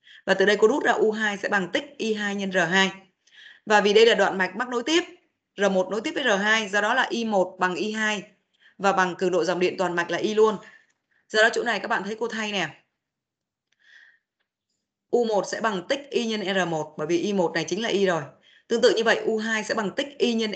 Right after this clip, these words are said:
R hai bởi vì là I hai, cô thay bằng Y, đều bằng nhau hết.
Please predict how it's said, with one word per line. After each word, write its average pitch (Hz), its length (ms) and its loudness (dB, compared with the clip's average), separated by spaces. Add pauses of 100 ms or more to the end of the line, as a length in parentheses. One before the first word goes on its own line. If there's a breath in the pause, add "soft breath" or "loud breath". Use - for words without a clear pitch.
(120)
R 180 60 -2 (100)
hai 190 280 -6 (640)
bởi 170 100 -2
vì 170 160 2
là 160 120 0
I 196 200 -4
hai, 190 320 -4 (160)
cô 196 100 -6
thay 202 140 -4
bằng 175 140 -6
Y, 180 400 -2
đều 170 100 2
bằng 165 120 -2
nhau 180 160 -4
hết. 226 180 -2